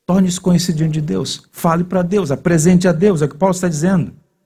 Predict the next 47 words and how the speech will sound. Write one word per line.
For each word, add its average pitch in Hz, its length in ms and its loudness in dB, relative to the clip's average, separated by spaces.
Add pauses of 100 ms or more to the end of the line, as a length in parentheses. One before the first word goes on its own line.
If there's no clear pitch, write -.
(360)
A 139 60 -6
questão 185 420 -2
é 208 40 -2
que 196 120 -4
a 180 60 2
oração 165 360 -2
expressa 175 560 -2
a - 20 -2
nossa 147 240 -4
confiança 180 720 0
no 135 100 -2
Senhor 131 400 -2
e 175 60 2
a 175 60 0
certeza 185 680 -2
que 180 100 -6
Ele 175 120 -2
nos 170 220 -4
ouve. 165 480 0 (1200)
"Ah, 165 260 -2
se - 160 -8
Deus 147 140 -4
já 143 80 -2
sabe 131 240 -6
todas 135 160 -4
as 131 160 -6
coisas, 185 180 -4
pra 180 120 -6
que 180 100 -6
que 175 80 -6
eu 151 40 -2
vou 147 100 -2
falar 123 280 -2
pra 113 200 -4
Ele?" 87 340 -4
A 175 80 -4
Bíblia 202 260 0
fala, 170 680 -2 (160)
ordena, 135 800 -2 (380)
pra 147 120 -12
que 160 80 -10
você 185 200 -4
se 202 100 -6
expresse 220 540 -6
diante 135 220 -4
de 117 80 -6
Deus. - 540 -12